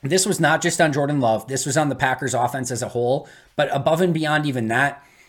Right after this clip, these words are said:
credit the other team too sometimes. Like that, you know, the old cliche, the other side is getting paid as well. Their defense and their defensive backfield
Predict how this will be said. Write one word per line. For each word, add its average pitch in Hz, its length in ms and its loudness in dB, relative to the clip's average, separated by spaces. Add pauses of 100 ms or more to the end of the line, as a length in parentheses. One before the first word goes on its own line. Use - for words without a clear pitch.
(260)
credit 247 260 4
the 160 120 4
other 156 160 4
team 139 260 0
too 120 260 -2
sometimes. 120 480 -6
Like 127 200 -8
that, - 400 2
you 139 260 -4
know, 135 60 -6
the 131 140 -2
old 180 200 2
cliche, 156 340 -2
the 139 140 0
other 151 220 2
side 147 280 2
is 131 120 0
getting 135 240 -2
paid 135 240 0
as 120 100 -2
well. 127 340 0 (580)
Their 208 200 4
defense 123 720 -4
and 127 140 -2
their 160 100 6
defensive 143 420 -2
backfield 135 640 0